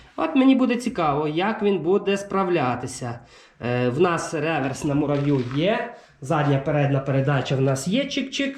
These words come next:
там варіатор. От мені буде цікаво, ручку щеплення викинемо. І може буде, малий мій хоче їхати, каже: «Тату, зроби щось таке, би то передач не було, бо легше переключалося». Ну, затія така, я думаю, непогана.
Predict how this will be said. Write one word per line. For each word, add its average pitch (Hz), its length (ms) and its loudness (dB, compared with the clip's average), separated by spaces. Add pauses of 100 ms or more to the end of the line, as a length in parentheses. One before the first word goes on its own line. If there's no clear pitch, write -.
там 175 200 0
варіатор. 214 680 2 (200)
От - 180 -2
мені 277 180 6
буде 233 180 0
цікаво, 131 440 0
ручку 190 280 2
щеплення 143 520 0
викинемо. 302 540 2 (840)
І 277 300 6
може 226 400 4
буде, 202 400 2 (200)
малий 185 280 2
мій 185 140 2
хоче 185 280 -2
їхати, 185 400 -2
каже: 165 300 -2
«Тату, 165 360 -2
зроби 160 340 -2
щось 156 160 -6
таке, 160 240 -4
би 156 80 -2
то 156 120 -4
передач 160 520 -4
не 156 80 -2
було, 143 220 -2
бо 139 100 -2
легше 143 280 -4
переключалося». 135 840 -6 (500)
Ну, 349 180 2
затія 240 400 0
така, 214 240 -4
я 202 120 0
думаю, 170 600 0
непогана. 143 960 -2